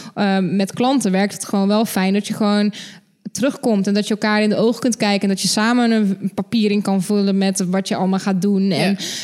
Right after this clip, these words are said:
Speaker 1: ehm, dus ook al ben je digital nomad, het hoeft niet fulltime online te zijn en constant maar alleen de wereld over te zwerven.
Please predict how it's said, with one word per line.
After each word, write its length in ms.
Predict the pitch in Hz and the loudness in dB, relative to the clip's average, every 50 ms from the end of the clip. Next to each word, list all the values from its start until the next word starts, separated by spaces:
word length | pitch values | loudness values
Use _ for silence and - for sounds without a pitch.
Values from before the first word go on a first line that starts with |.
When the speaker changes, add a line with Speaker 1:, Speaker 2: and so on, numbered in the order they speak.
| - - | -8 -4
Speaker 1:
ehm, 580 | 196 202 202 202 202 202 202 202 202 196 180 - - - - 202 | -2 0 0 2 2 2 2 2 0 0 -2 -4 -8 -8 -4 -2
dus 260 | 208 214 214 - - - - - _ _ _ _ _ _ _ _ - - - - - - - | 0 0 0 0 -4 -6 -12 -18 _ _ _ _ _ _ _ _ -20 -20 -18 -16 -14 -10 -4
ook 220 | - 233 240 - 247 | -2 -2 0 2 2
al 260 | 233 226 226 214 196 | 2 2 2 2 2
ben 160 | 196 214 226 | 2 2 2
je 80 | 233 226 | 2 2
digital 300 | 220 220 - - - 208 | 2 0 0 0 0 0
nomad, 300 | 208 220 247 247 208 196 | 2 2 2 2 2 2
het 100 | 196 196 | 2 2
hoeft 140 | 220 226 202 | 0 0 2
niet 220 | 226 233 226 - - | 0 0 0 -2 -4
fulltime 880 | - - - - 262 277 277 269 - 220 185 185 196 208 233 269 302 294 - - - - - - _ _ _ _ _ | -8 -6 -2 0 0 0 0 0 0 0 0 2 2 2 0 0 -2 -4 -8 -12 -20 -20 -20 -20 _ _ _ _ _
online 500 | - 226 226 226 220 220 226 240 254 247 | -2 0 2 2 2 2 2 2 2 0
te 100 | - 220 | 0 0
zijn 380 | 196 208 196 185 190 208 220 226 | 0 2 2 2 2 2 2 0
en 500 | - 160 202 202 202 - - - - - - - | 0 0 0 0 0 -2 -4 -8 -16 -16 -8 -4
constant 380 | - 226 233 220 - - 190 196 | -2 0 0 0 0 0 0 0
maar 120 | 196 196 175 | 0 2 2
alleen 340 | 202 208 208 214 220 220 | 2 2 2 2 2 2
de 100 | 214 196 | 2 2
wereld 340 | 185 214 262 285 269 214 220 | 2 2 2 0 0 0 0
over 220 | 156 180 175 175 175 | 0 0 -2 -2 -4
te 120 | - 185 | -4 -4
zwerven. 600 | 156 175 175 180 180 175 180 175 185 180 180 | -2 0 0 0 0 0 0 0 0 0 -2